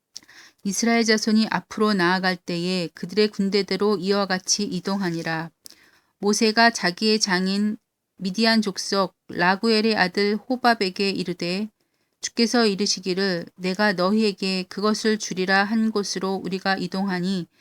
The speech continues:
당신은 우리와 함께 가소서. 우리가 당신을 선대하리이다. 주께서 이스라엘에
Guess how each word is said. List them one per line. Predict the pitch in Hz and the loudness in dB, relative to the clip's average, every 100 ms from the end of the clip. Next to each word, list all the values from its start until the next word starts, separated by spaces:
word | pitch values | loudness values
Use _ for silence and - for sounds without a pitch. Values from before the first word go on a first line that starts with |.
| - _ | -20 _
당신은 | - 190 190 202 220 190 | -6 -2 0 0 0 -2
우리와 | 185 202 202 | -2 0 0
함께 | 247 247 240 233 | 0 0 2 0
가소서. | 220 185 185 175 185 165 - _ - - _ _ | 0 -6 -6 -4 -4 -4 -10 _ -20 -20 _ _
우리가 | 196 214 233 | 0 4 4
당신을 | 202 190 - 208 | 4 -4 -2 -4
선대하리이다. | 220 254 247 233 233 208 202 185 156 156 160 - _ _ _ _ | 0 4 6 4 0 0 -2 -4 -4 -4 -6 -12 _ _ _ _
주께서 | - - 214 220 220 214 | -8 -2 0 2 0 0
이스라엘에 | 185 - 226 220 240 233 | -4 0 2 4 2 2